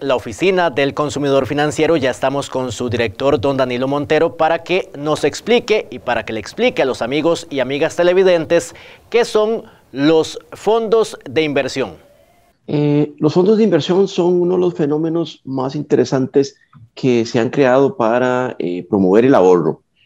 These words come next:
Speaker 2: eh, y sobre todo el ahorro de, de nosotros, los ahorrantes pequeños, ¿verdad? No, no son los grandes inversionistas, sino el ahorro, eh, más al menudeo. Los fondos de inversión son básicamente, eh, la reunión de las platas tuya, de los, todos los que nos escuchan, la mía,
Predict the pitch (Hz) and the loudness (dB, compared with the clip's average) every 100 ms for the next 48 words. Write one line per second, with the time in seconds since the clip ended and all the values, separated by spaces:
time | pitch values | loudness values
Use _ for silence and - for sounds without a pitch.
0 | _ - 95 98 127 131 107 104 147 170 | _ -8 -4 0 0 2 0 4 4 4
1 | 147 147 160 156 135 - 113 120 208 - | 4 2 2 0 -2 -4 -8 -6 -6 -4
2 | 98 113 110 139 165 - 196 147 85 - | -4 -2 -2 -2 -6 -4 0 0 -2 -6
3 | - 156 120 - 147 - - 143 151 123 | -4 -4 -4 -10 -20 -20 -20 -16 -10 -6
4 | 127 135 123 101 - 139 - 87 - 98 | -6 -6 -10 -10 -4 -6 -4 -10 -8 -6
5 | 113 107 107 110 123 95 - - 71 73 | -4 0 0 2 2 2 0 -4 -4 -4
6 | 87 101 110 127 110 98 90 139 117 - | -4 -4 -4 -2 0 0 4 6 6 2
7 | _ _ - - 143 139 - - - 165 | _ _ -20 -4 -2 -2 -6 -14 0 2
8 | 170 190 185 175 175 165 175 170 170 _ | 4 6 6 6 4 2 -2 -2 -6 _
9 | _ _ - 156 147 156 170 170 156 143 | _ _ -6 0 0 0 -2 2 2 0
10 | - 180 - _ - 107 110 107 110 107 | 0 -2 -2 _ -6 -2 0 0 0 0
11 | - - 117 113 101 113 110 151 160 190 | -2 -4 -2 0 0 0 2 2 2 -2
12 | - _ _ _ - 120 117 - 139 143 | -12 _ _ _ -8 -2 -2 -2 -2 0
13 | 156 156 - - 160 147 156 151 147 117 | 0 -2 -4 0 2 2 0 -4 -2 -4
14 | 110 - 135 147 139 135 110 92 - 160 | -6 -4 0 0 -2 -6 -8 -10 -2 2
15 | 160 - 143 139 143 139 131 - - 151 | 2 2 0 0 0 -2 -6 -10 -6 -2
16 | 156 143 135 | 0 0 -4